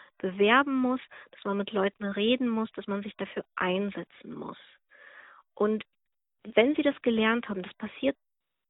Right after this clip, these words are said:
mm, so im Durchschnitt, würde ich sagen, nach einem halben Jahr, dann beginnt so eine Art produktives Plateau der Arbeit mit Aula.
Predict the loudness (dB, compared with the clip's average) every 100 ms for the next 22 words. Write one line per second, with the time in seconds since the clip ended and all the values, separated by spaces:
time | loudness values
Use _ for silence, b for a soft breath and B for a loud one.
0 | _ -16 -12 -10 -10 -12 -2 0 2 0
1 | 0 0 2 0 -2 -2 -2 -2 -2 -2
2 | -2 -2 2 2 2 -2 -4 -2 -2 -4
3 | _ _ _ _ _ _ 2 4 6 4
4 | 4 2 2 2 2 2 -2 2 2 2
5 | -4 -6 -4 -6 -4 -2 -2 -2 2 2
6 | 2 2 0 0 -4 -6 -8 -6 -6 -8
7 | -8 -12